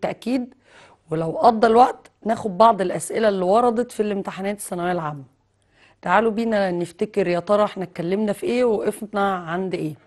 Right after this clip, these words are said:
لما جينا نبتدي الباب دوت، اتكلمنا على دور العمل في تقدم الأمم ونهضة الأمم. اتكلمنا على التلات فرق،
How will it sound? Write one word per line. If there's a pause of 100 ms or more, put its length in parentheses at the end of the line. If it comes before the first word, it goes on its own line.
(960)
لما
جينا
نبتدي
الباب
دوت،
اتكلمنا
على (120)
دور
العمل
في
تقدم
الأمم
ونهضة
الأمم. (1000)
اتكلمنا
على (240)
التلات
فرق،